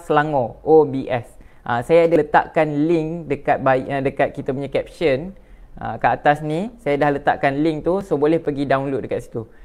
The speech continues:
Ha, hanya di, apa ni, komputer ataupun laptop lah, Windows ataupun, uh, apa ni, iMac. iMac ke, uh, apa ni, MacBook ke pun boleh.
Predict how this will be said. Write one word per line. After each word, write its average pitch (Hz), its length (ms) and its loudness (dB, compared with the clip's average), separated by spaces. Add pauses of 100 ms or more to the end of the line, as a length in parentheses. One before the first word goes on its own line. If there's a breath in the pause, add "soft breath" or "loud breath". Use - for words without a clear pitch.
(180 soft breath)
Ha, 127 160 -4
hanya 190 240 -2
di, 170 560 0
apa 143 320 0
ni, 220 160 -6
komputer 151 400 -2
ataupun 143 240 -4
laptop 139 240 -2
lah, 160 160 0
Windows 156 400 -4
ataupun, 143 720 -2
uh, 131 400 -4
apa 127 240 -6
ni, 156 480 -6
iMac. 143 380 -4 (500 soft breath)
iMac 135 400 0
ke, 147 140 2 (340)
uh, 127 560 -2
apa - 160 -6
ni, 143 400 -4
MacBook 139 480 -4
ke 147 240 0
pun 147 160 0
boleh. 135 240 -2